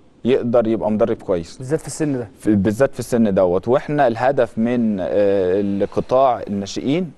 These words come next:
Speaker 1: اللي انت تعمل عمليه تعليميه علشان تنتج لاعب يقدر ي-، يلعب في الدوري الممتاز او يقدر يلعب في اوروبا.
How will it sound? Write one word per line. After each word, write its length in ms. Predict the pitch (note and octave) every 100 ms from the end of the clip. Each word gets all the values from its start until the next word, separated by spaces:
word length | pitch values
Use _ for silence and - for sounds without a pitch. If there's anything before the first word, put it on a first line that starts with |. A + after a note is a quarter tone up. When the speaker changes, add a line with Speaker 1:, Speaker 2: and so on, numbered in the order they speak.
| -
Speaker 1:
اللي 220 | G#2 A2
انت 440 | C3 - C#3 C3 - G2 -
تعمل 360 | B2+ B2 A#2 F#2
عمليه 380 | G2+ G#2+ A#2+ C3+
تعليميه 640 | C3+ B2+ C3 C3+ D#3 F3
علشان 600 | F3 B2+ A2 A2 C3+ B2+
تنتج 460 | - F3 E3 F3+ F#3 C#3+ -
لاعب 400 | C#3+ E3 F3+ E3+ - -
يقدر 640 | A#2 C3+ - A#2+ C3 C3+ -
ي-، 720 | A2 G#2 G2+ G2 F2+ G#2+ A#2+
يلعب 300 | C3+ C#3 C3+ -
في 280 | A#2+ A2+
الدوري 340 | F2 G2+ B2 A#2
الممتاز 540 | G#2+ G2 G2+ D#2+ - _ - - - G#2+
او 260 | A#2+ C#3+
يقدر 380 | C3 B2+ B2+ A#2+
يلعب 280 | B2+ C3 A#2
في 140 | -
اوروبا. 420 | - G2+ F2 -